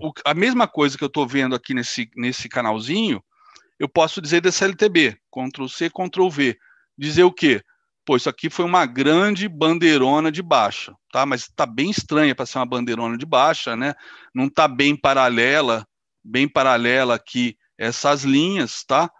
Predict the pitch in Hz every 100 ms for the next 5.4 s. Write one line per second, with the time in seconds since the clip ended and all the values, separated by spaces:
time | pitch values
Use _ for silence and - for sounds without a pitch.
0 | _ _ - - 113 120 110 101 127 120
1 | 120 123 123 139 131 131 170 160 98 _
2 | - - 143 123 123 120 - 120 - 113
3 | 98 117 127 110 113 107 117 120 113 104
4 | 110 110 180 - - - - - _ _
5 | 117 - 98